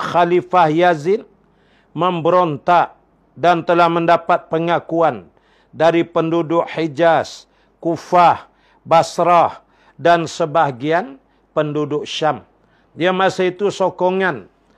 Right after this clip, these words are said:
kepada Abdullah bin Zubair semakin kuat. Seluruh jazirah Arab menyokongnya. Kalau di wilayah Iraq itu, kota-kota seperti Kufah, Basrah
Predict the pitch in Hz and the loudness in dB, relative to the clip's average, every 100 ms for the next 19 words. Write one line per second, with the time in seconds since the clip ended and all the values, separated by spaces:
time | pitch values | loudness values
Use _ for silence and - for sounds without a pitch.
0 | _ _ 160 151 175 165 180 165 156 170 | _ _ -6 0 0 2 0 0 -4 -2
1 | 185 170 151 175 156 170 143 190 190 151 | 0 0 0 -4 -4 -4 0 0 0 -6
2 | 175 175 170 170 156 - 160 156 - _ | -6 -6 -6 -6 -8 -4 -2 -2 -6 _
3 | _ _ _ _ _ _ - 151 170 190 | _ _ _ _ _ _ -6 -4 0 2
4 | 202 143 185 175 180 185 165 156 170 185 | 2 0 0 0 0 0 0 2 2 2
5 | 170 175 180 160 170 151 127 110 _ _ | 0 -4 -2 -2 -2 -2 -4 -14 _ _
6 | _ _ _ _ _ _ 143 165 190 196 | _ _ _ _ _ _ -4 0 2 4
7 | 196 190 190 190 180 151 185 190 190 156 | 2 4 2 2 0 -2 0 0 0 -2
8 | 160 190 294 - _ _ _ 165 165 180 | -4 -6 -6 -16 _ _ _ -4 0 0
9 | 160 175 170 190 190 180 143 180 - 180 | 0 0 0 2 0 0 -4 -4 -2 -6
10 | - 185 156 - 180 151 139 175 - 175 | -4 -6 -4 0 2 2 2 0 0 0
11 | 175 | 0